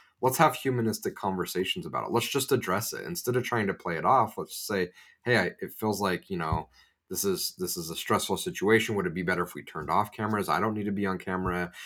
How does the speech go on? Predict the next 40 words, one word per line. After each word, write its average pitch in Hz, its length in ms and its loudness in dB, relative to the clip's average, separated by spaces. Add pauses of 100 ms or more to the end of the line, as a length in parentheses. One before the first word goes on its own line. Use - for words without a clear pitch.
(140)
You 98 80 0
know, 87 180 6
I'm 98 160 4
not 98 220 4
worried 92 260 6
about 87 240 2
what 76 140 -2
you 85 120 -6
have 82 160 0
in 82 60 -6
the 78 80 -8
background." 101 680 2 (320)
Let's 113 160 -2
be 139 180 4
a 135 60 6
bit 117 180 4
more 98 240 2
authentic 90 560 -4
in 87 100 -4
those 82 200 -6
conversations. 87 1120 0
And 87 100 0
I 87 60 2
guess 90 200 2
that 87 180 2
goes 85 240 0
to - 100 -8
my 80 120 0
last 123 360 8
point 90 320 -2
is, 80 400 0 (600)
you 107 100 2
know, 95 80 4
one 113 220 8
of 147 100 6
the 101 100 4
things 92 420 0
that 90 120 2
we 85 140 0
hope 87 380 0